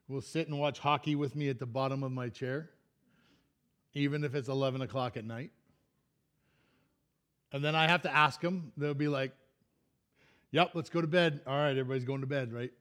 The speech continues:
Close off the, as soon as I turn off the T V, the, the dogs are like, "Hey, we're going to bed. This is good stuff.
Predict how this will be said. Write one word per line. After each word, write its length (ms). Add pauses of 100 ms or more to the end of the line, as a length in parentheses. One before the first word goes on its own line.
(180)
Close 220
off 220
the, 80
as 60 (160)
soon 180
as 80
I 80
turn 220
off 180
the 160 (140)
T 180
V, 220
the, 200 (240)
the 120
dogs 300
are 40
like, 160 (480)
"Hey, 400
we're 140
going 180
to 60
bed. 480 (800)
This 100
is 140
good 200
stuff. 400